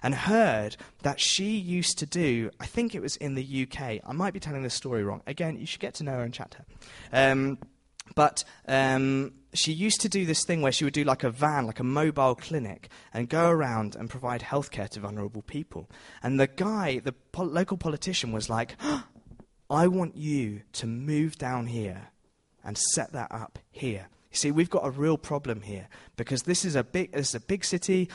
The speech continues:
and the sex trade is a really big thing here. But what's also a big thing is fundamentalist Islam." And there's a really easy, logical target for fundamental Islamists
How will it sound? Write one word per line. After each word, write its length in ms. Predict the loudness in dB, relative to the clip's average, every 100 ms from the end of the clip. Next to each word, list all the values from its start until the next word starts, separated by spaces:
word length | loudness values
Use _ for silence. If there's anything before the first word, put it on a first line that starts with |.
| -8 -2
and 180 | 0
the 120 | 2 2
sex 380 | 0 0 -2
trade 360 | -4 0 0 0
is 140 | -2 -2
a 40 |
really 380 | 0 2 2 0
big 400 | -4 -2 -2 -2
thing 380 | -2 0 0 -2
here. 340 | -4 -6 -10 -14 -6 2
But 120 | 4
what's 240 | 4 4
also 460 | 6 6 6 4 4
a 60 |
big 220 | 2 -2 -4
thing 460 | -6 -4 -4 -8 -12 -20 -4
is 300 | 2 2 2
fundamentalist 880 | -4 0 2 2 0 0 -2 -4 -2
Islam." 520 | 0 0 -2 -6 -12 _ -20 -20 -4
And 320 | 0 0 0 4
there's 240 | 4 4
a 60 | 2
really 420 | 8 10 10 8 4
easy, 560 | 2 4 6 6 6 2
logical 480 | 2 2 0 -2
target 540 | -2 0 0 0 -2 -4
for 120 | -6
fundamental 800 | 0 0 0 0 0 -4 -6 -2
Islamists 720 | -2 -2 -2 -2 -4 -4 -4